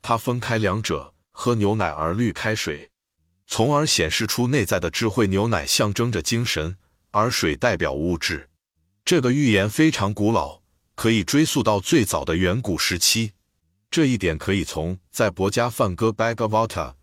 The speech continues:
Purana》中提到一个名叫哈姆萨 Hamsa 或汉萨 Hansa 的种姓中看出，这是非常卓越的一个种姓。很久以前，在被遗忘过去的迷雾中，印度教徒只有一个吠陀、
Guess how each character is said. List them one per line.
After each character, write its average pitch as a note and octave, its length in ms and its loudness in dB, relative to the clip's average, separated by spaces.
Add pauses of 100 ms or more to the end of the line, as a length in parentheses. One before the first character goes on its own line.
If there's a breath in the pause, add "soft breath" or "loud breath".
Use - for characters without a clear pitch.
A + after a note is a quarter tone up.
Purana》 G#2+ 340 -2
中 F#2+ 300 -4 (180)
提 - 160 -2
到 G2 180 2
一 F2+ 120 -2
个 F#2+ 120 -2
名 F2+ 220 -2
叫 G2 180 2
哈 C3 220 -2
姆 F2 160 -4
萨 E2 240 -2
Hamsa G#2 500 -2
或 F#2 220 -2
汉 G2+ 240 -2
萨 F#2 240 -2
Hansa A2+ 400 -4
的 F2 100 -2
种 D2+ 220 -8
姓 G2+ 180 -2
中 G#2 160 -4
看 F2+ 240 -4
出， G2 320 -6 (300)
这 B2+ 140 2
是 G#2+ 160 0
非 C3+ 240 0
常 F2 200 -4
卓 F2+ 240 0
越 A2+ 140 2
的 F2 80 -2
一 D#2 160 -4
个 F#2 100 -4
种 D2+ 220 -6
姓。 F2 260 -2 (640)
很 B2 220 0
久 A2 220 2
以 E2+ 100 -2
前， D#2+ 420 -4 (320)
在 A2+ 200 0
被 A2 160 2
遗 G2+ 160 0
忘 G#2+ 200 0
过 A2 220 0
去 - 160 -4
的 F2+ 80 0
迷 F2+ 200 -2
雾 A2 180 -2
中， G2+ 260 -2 (380)
印 B2 200 0
度 A2+ 200 0
教 G#2+ 180 2
徒 F#2+ 240 -4
只 A2+ 160 -2
有 F2+ 160 2
一 F2 140 -2
个 A2+ 100 0
吠 G#2 220 0
陀、 C#2+ 400 -8